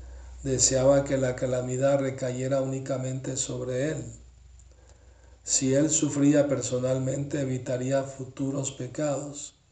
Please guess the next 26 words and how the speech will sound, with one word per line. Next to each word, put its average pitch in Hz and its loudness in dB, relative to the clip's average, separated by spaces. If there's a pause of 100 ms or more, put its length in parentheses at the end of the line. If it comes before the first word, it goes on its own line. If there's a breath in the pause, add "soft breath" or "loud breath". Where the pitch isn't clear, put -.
(520 soft breath)
y 139 0
al 127 2
mismo 135 2
tiempo 143 0
el 131 -6
pecado 139 -2
que 135 -4
había 135 0
cometido 143 -2 (720 soft breath)
quedaría 135 4
contrarrestado 131 2 (220)
y 160 -8
sus 135 -4
descendientes 139 0
no 135 -2
sufrirían. 135 -2 (920 soft breath)
Esa 147 4
es 147 2
la 143 6
manera 135 2
en 139 0
que 131 -6
piensa 143 0
un 131 -2
devoto 135 -4
responsable. 135 -6